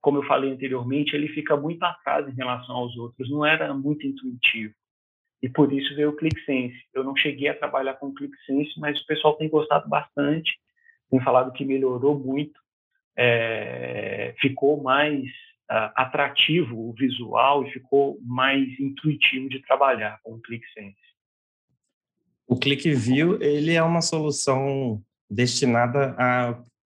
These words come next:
Speaker 2: é, digamos que, análises guiadas, né? É, meio que, vamos dizer que automático. É, por exemplo,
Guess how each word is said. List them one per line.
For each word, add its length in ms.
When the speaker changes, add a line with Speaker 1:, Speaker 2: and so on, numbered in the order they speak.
Speaker 2:
é, 300
digamos 360
que, 260
análises 560
guiadas, 720
né? 240
É, 540
meio 280
que, 760
vamos 200
dizer 400
que 260
automático. 960
É, 560
por 180
exemplo, 760